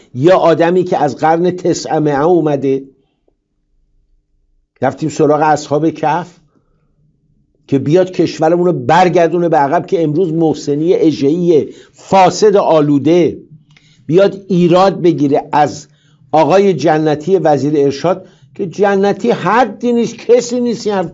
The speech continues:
تو چی گفته جنتی؟ تو مصاحبه با الجزیره انگلیسی گفته قوه قضاییه هم باید تحول پیدا کنه.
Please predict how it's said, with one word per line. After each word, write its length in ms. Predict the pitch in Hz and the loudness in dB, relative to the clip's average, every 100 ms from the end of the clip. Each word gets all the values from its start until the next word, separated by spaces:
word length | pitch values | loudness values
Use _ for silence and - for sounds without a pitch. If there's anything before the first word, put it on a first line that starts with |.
| - _ _ | -16 _ _
تو 100 | - | -12
چی 220 | 180 - | -12 -10
گفته 280 | 214 202 208 | -6 -4 -4
جنتی؟ 680 | 180 170 156 131 - 120 - _ _ _ _ - _ | -4 -4 -4 -6 -6 -10 -10 _ _ _ _ -20 _
تو 120 | - 202 | -4 0
مصاحبه 440 | 190 190 180 196 | 0 2 2 2
با 120 | 190 | 2
الجزیره 520 | 175 165 170 147 165 | 2 2 0 0 2
انگلیسی 480 | 185 185 170 165 - | 2 2 -2 -4 -4
گفته 300 | 165 175 190 | -2 -2 0
قوه 340 | 180 175 165 160 | 0 2 2 2
قضاییه 520 | 165 156 165 156 190 | 2 2 2 2 0
هم 100 | 208 | 0
باید 180 | 185 180 | -2 0
تحول 400 | 170 156 143 151 | 0 0 0 -2
پیدا 340 | 147 127 123 | -2 -2 -2
کنه. 400 | - 107 98 90 | -4 -8 -8 -12